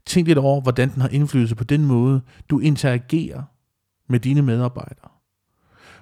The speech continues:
Måske var du aldrig gået over og havde spurgt Pia, om hun ville komme med kærester. Måske var angsten så stor, at den ville have været handlingsanvisende for dig.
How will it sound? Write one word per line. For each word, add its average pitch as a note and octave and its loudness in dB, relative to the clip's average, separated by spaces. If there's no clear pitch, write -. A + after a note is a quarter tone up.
Måske D#3+ 2
var C3 2
du C#3 4
aldrig C3+ -2
gået B2 4
over B2 0
og - -4
havde A2+ 0
spurgt - -4
Pia, A#2+ -4
om B2+ 2
hun A#2+ 0
ville A#2+ -2
komme G#2+ -6
med G#2+ -8
kærester. - -10
Måske C#3 0
var C#3 0
angsten B2 -8
så C#3 2
stor, - -4
at B2+ -4
den C3 0
ville B2+ 4
have A#2+ 2
været G2+ 0
handlingsanvisende A#2 -6
for - -8
dig. B2 -10